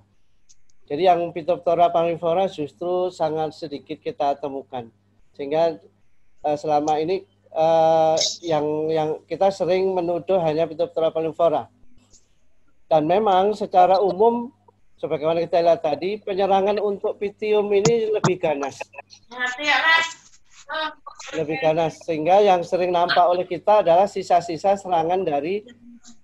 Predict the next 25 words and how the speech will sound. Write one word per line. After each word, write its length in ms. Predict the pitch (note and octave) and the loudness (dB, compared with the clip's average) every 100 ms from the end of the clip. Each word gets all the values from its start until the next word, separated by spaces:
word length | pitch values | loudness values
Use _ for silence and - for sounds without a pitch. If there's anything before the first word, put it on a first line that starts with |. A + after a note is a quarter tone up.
| - | -6
Phytophthora 640 | - E3+ - E3 E3 F3 F3+ | -4 -6 -6 -2 2 4 4
palmivora. 640 | F3 F3 F#3+ F#3+ F#3 D#3+ | 0 -2 2 4 4 2
Karena 240 | D3+ D3+ F#3 | 0 0 2
kalau 240 | F3 F3 | 2 2
Phytophthora 640 | D#3+ E3+ D3+ E3+ E3 E3 | -2 -6 -2 -2 0 0
palmivora 480 | D#3+ D#3+ D3+ D3+ F#3 | 0 -4 -2 -4 -2
biasanya 400 | D#3+ - D#3+ F3 | -4 -4 -6 -6
tidak 240 | E3 D#3+ D3+ | -6 -6 -4
langsung 320 | D3 - D3 | -6 -8 -8
mati, 400 | D3+ D#3+ D#3 C#3 D3 | -6 -8 -8 -8 -6
kalau 160 | D3+ | -6
Pythium 400 | D#3 D#3 E3 E3+ D#3+ | -8 -16 -8 -6 -6
ini 80 | F3+ | -4
langsung 400 | D#3+ D3 D3 C3+ | -4 -4 -10 -10
mati. 240 | A2+ _ _ - - _ _ _ _ _ - _ _ - | -12 _ _ -20 -20 _ _ _ _ _ -20 _ _ -18
Ini 560 | C#3+ E3+ F#3+ F#3+ F#3 E3+ - _ - - - | -10 -6 -4 -4 -4 -6 -10 _ -20 -20 -20
yang 240 | D#3 D3 C3+ C3+ | -12 -10 -10 -16
sudah 320 | D3 C3+ C3 | -12 -12 -12
kita 400 | D3 - C#3 C#3+ | -14 -6 -4 -4
amati, 480 | C#3+ C3 E3 F3 D#3+ | -6 -10 -10 -10 -8
ini 480 | D#3+ F3+ F3+ E3+ - _ _ _ | -8 -6 -6 -8 -12 _ _ _
kita 280 | D3+ D3+ D3 | -14 -6 -4
lewati 500 | D3 D3 D3 C#3 D3+ | -2 -4 -6 -8 -8
aja 460 | C#3 - D3 G#3 A3+ | -10 -6 -6 -6 -10
sekilas. 720 | C3+ C#3+ C#3+ D#3 E3+ - | -18 -10 -4 -4 -6 -20